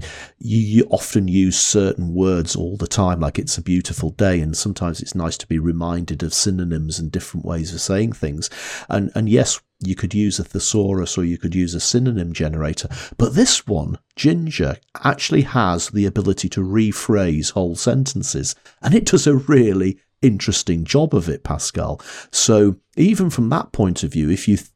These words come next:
write something and just think, "Do you know, I, I'm not, just not quite sure I'm happy with that sentence," and, and, and,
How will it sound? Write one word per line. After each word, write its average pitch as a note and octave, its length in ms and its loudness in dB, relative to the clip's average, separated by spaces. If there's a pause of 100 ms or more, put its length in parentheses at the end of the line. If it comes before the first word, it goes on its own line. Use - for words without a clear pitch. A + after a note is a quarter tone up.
(160)
write D3 260 4
something F#2+ 340 -2
and F2 120 -2
just - 200 -4
think, E2 180 -4
"Do - 120 -6
you A#2+ 40 2
know, A2+ 200 4 (480)
I, - 260 -4 (220)
I'm G2+ 140 -2
not, B2 160 2
just - 180 -2
not - 160 0
quite B2+ 260 4
sure A2+ 300 4
I'm G#2 140 2
happy - 440 -4
with G2 160 2
that - 200 0
sentence," A#2 520 -2
and, A#2+ 120 2
and, C3+ 180 4
and, B2 220 2